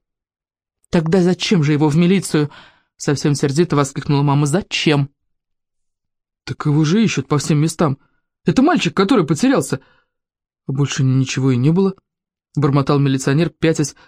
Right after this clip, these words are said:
от рассерженной мамы. «Боже мой!» — чуть не плача говорила мама то милиционеру, то Кириллке. «Ну можно ли так пугать детей? Кириллка, дружочек, успокойся. Он нашёлся, понимаете?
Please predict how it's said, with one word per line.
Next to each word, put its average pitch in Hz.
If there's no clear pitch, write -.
от -
рассерженной 139
мамы. 123
«Боже 160
мой!» — 247
чуть 175
не 175
плача 202
говорила 151
мама 170
то 151
милиционеру, 143
то 151
Кириллке. 156
«Ну 170
можно 220
ли 311
так 311
пугать 320
детей? 294
Кириллка, 226
дружочек, 247
успокойся. 226
Он 302
нашёлся, 392
понимаете? 320